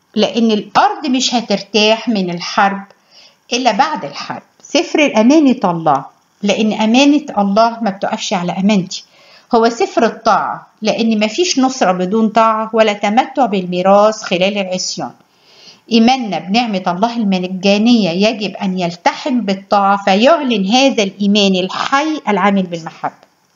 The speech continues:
هو صورة حية للخلاص، إن إحنا بنطرد من قلوبنا الرجاسات، إن نتحرر من سلطان الخطية، بنطرد الملوك اللي جوانا ونهدم الحصون،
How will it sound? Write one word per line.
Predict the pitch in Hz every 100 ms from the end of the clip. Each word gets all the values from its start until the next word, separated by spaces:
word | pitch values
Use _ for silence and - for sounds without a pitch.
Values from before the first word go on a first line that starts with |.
| _ _ - - -
هو | 226 220
صورة | 220 294
حية | 254 - 247 240 190
للخلاص، | 190 175 190 180 214 294 392
إن | - 196
إحنا | 202 208
بنطرد | 190 202 262 269 269
من | 226
قلوبنا | 214 202 214 196 180
الرجاسات، | 175 175 165 160 220 240 349 - _ _ - _ -
إن | 208
نتحرر | 190 185 - 269 320 320
من | 294 269
سلطان | 269 240 247 247
الخطية، | 233 - 208 233 233
بنطرد | 214 233 339 359 349
الملوك | 277 247 240 262 262
اللي | 233 208
جوانا | 208 196 196 196 202 - - _
ونهدم | 202 196 220 202 196 214
الحصون، | 214 208 190 - 180 - 269 277 302 320